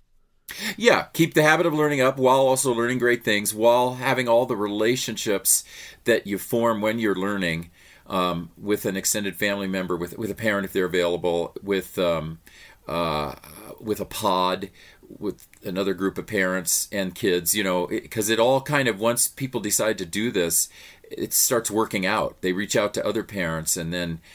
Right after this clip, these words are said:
and, "Okay, so you're not working on this day. Can you be teaching them math?" You know, so it's like a homeschooling kind of thing that they work out as a, as four or five families together,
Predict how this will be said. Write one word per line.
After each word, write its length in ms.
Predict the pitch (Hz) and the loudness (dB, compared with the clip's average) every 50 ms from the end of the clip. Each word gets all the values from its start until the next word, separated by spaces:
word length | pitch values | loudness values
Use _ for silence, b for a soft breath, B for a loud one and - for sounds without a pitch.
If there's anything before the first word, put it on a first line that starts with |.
| B B B | B B B
and, 180 | - - 82 82 | -10 -8 -6 -6
"Okay, 340 | 98 98 - 104 95 85 85 | -6 -6 -4 -2 -2 -2 0
so 160 | - - 98 | -2 -2 -4
you're 200 | 90 87 107 110 | -2 -2 -2 0
not 200 | 110 107 95 82 | 0 0 0 0
working 340 | 87 95 92 - - 90 85 | 0 -2 -2 -4 -4 -4 -4
on 120 | 82 82 80 | -4 -2 -2
this 220 | 90 92 - - | 0 0 0 0
day. 260 | - 90 82 80 78 71 | 0 0 0 0 -2 -4
Can 200 | - 92 80 82 | -6 -8 -6 -6
you 140 | 87 87 85 | -6 -6 -6
be 140 | 85 90 80 - _ | -6 -8 -10 -10 _
teaching 300 | - 98 85 - 95 82 | -8 -8 -6 -6 -6 -6
them 140 | 80 80 82 | -6 -4 -4
math?" 340 | 90 98 92 80 76 - 87 | -2 -2 -2 -2 -4 -6 -6
You 80 | 85 | -6
know, 120 | 80 80 78 | -4 -2 -2
so 180 | - - 92 | -2 -2 -2
it's 140 | 82 - - | -2 0 0
like 180 | 95 87 - 78 | 0 -2 -2 -4
a 60 | 78 | -6
homeschooling 680 | 92 95 92 87 - - - - 92 92 90 85 78 | -6 -6 -4 -2 -2 -2 -2 -4 -4 -4 -4 -4 -6
kind 200 | - 87 80 76 | -8 -8 -8 -6
of 100 | 71 - | -8 -6
thing 340 | - 98 101 92 80 73 76 B B B B B B B B B B B - | -6 -4 -2 -2 -2 -4 -6 B B B B B B B B B B B -6
that 300 | - 95 98 87 - - - | 0 0 0 0 0 -2 0
they 100 | 92 87 | 0 0
work 280 | 87 95 95 87 - | 2 0 -2 0 0
out 220 | 104 95 95 92 85 | 2 2 2 2 0
as 120 | 82 78 | 0 -4
a, 80 | 80 - - - - - | -6 -6 -10 -10 -8 -6
as 140 | 92 - | -4 -4
four 220 | - - 98 92 90 | -2 0 2 2 2
or 40 | 87 | 2
five 280 | - 95 85 82 82 | 2 0 0 0 0
families 420 | - 95 90 92 92 82 82 - - | 0 -2 -2 -2 -2 -4 -4 -6 -6
together, 540 | - 76 - 76 73 69 73 73 76 B | -6 -4 -4 -4 -2 -2 -2 -4 -4 B